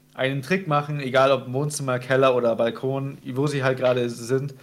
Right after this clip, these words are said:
äh, die, die dann hochladen und dann ein Jury-Team, das bewertet, und zu gewinnen gibt's unter anderem ein paar Rollen,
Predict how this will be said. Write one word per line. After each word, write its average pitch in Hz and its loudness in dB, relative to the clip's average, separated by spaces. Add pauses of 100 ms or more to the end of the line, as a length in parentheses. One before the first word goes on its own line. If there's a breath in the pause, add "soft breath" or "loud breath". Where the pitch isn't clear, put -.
(360 loud breath)
äh, 120 4
die, 131 0
die 151 2
dann 135 2
hochladen 147 6
und 127 -4
dann 131 0
ein 123 -4
Jury-Team, 143 -2
das 113 -10
bewertet, 123 0
und 113 -6
zu - -12
gewinnen 131 -2
gibt's 127 -10
unter 156 -2
anderem 131 0
ein 131 -4
paar 117 2
Rollen, 143 6